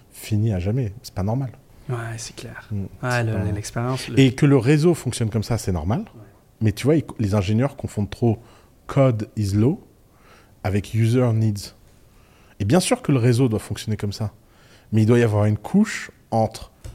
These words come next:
Speaker 1: la réalité du réseau et la réalité de l'utilisateur. Parce que, mais qu'est-ce que, enfin,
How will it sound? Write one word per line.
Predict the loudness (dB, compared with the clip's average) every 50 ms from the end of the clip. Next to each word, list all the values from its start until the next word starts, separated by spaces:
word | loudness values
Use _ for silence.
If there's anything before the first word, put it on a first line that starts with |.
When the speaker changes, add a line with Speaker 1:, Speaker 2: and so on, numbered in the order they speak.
| -20 -20 -14 -6
Speaker 1:
la | 0 2 4 4 4 4 4 2
réalité | 2 2 2 4 2 2 0 0 -2 -2
du | -2 -2
réseau | -2 -2 -2 -2 0 0 -2 -2 -4 -10 -10 -4 -2
et | -2
la | 0 0 -2
réalité | -2 -2 -2 -2 -2 -4 -4
de | -4 -4
l'utilisateur. | -4 -4 -6 -4 -4 -4 -2 -2 -2 -4 -4 -6 -10 -20 -20 _ _ -20
Parce | -18 -16
que, | -10 -6 -6 -4 -4 -4 -6 -8 -10 -14 _ _ _ -20 -20 _ -20 -20 -20 -20 -20 -20 _ _ -14
mais | -14
qu'est-ce | -14 -12 -12 -14 -14
que, | -10 -10 -10
enfin, | -10 -8 -6 -6 -4 -4 -4